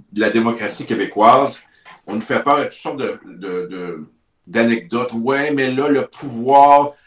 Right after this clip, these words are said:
des Québécois sur », ça créerait des alliances, ça créerait des compromis, ça créerait des belles dynamiques.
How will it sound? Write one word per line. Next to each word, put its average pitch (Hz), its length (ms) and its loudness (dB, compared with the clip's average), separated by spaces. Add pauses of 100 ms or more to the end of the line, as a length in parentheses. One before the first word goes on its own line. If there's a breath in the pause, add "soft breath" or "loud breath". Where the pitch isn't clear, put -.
(280 soft breath)
des 117 200 -10
Québécois 131 720 -4
sur », - 240 -10 (1300)
ça 120 200 -10
créerait 127 320 -4
des 117 180 -4
alliances, 107 600 -6
ça - 80 -10
créerait 104 400 -6
des 104 120 -6
compromis, 104 680 -10
ça - 140 -12
créerait 104 300 -6
des - 120 -6
belles 123 200 -2
dynamiques. 107 540 -10